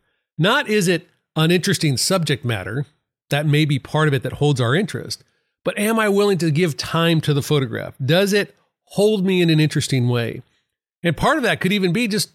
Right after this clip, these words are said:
trying to figure out the photograph. Like, what is that photograph? What is it about? What is the subject matter? What is the subject?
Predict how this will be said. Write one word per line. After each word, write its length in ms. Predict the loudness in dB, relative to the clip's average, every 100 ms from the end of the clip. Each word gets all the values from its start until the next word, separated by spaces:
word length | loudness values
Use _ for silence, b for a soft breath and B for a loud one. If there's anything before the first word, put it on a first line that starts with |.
| -8
trying 200 | -2 -2
to 60 | 0
figure 260 | -2 0
out 80 | -2
the 80 | 0
photograph. 520 | 0 0 -2 -6 -12 -18
Like, 160 | -16
what 260 | -10 -8 -4
is 220 | -4 -2
that 200 | -2 -2
photograph? 360 | -2 0 0 0
What 160 | 2
is 100 | 2
it 80 | 2
about? 320 | 0 -2 -2
What 200 | 0 2
is 120 | 0 0
the 80 |
subject 360 | -2 -2 -2 -2
matter? 300 | -2 0 0
What 180 | 0 0
is 120 | 0
the 80 | -2
subject? 540 | -2 -2 0 -2 -4